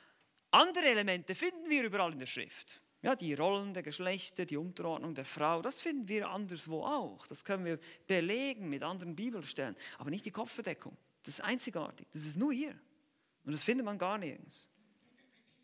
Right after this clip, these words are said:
Dann kommt mir nicht irgendwie mit der Geschichte von Isaac und Rebekka, weil sie sich da bedeckte, das ist was ganz anderes, okay? Das, äh,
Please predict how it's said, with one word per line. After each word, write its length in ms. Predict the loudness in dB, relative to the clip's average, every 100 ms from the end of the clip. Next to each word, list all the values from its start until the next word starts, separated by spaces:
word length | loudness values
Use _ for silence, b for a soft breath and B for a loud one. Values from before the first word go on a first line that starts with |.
| _ _ _ _ _ _ _ _ _ _ _ _ _ _ _ -12
Dann 80 | -4
kommt 180 | 0 2
mir 60 |
nicht 180 | 0 -2
irgendwie 200 | -2 -4
mit 220 | -6 -8
der 80 | -10
Geschichte 400 | -10 -8 -8 -8
von 300 | -6 -6 -4 -6
Isaac 460 | -4 -2 -2 -4
und 120 | -10
Rebekka, 500 | -8 -8 -8 -4 -4
weil 140 | -4 -8
sie 100 | -8
sich 160 | -8
da 140 | -6 -6
bedeckte, 440 | -4 -4 -6 -8
das 220 | -10 -10
ist 100 | -10
was 140 | -12 -10
ganz 260 | -10 -8
anderes, 380 | -10 -10 -14 -14
okay? 260 | -10 -8 -6
Das, 180 | -8 -10
äh, 1040 | -12 -14 -14 -12 -12 -12 -16 -14 -12 -12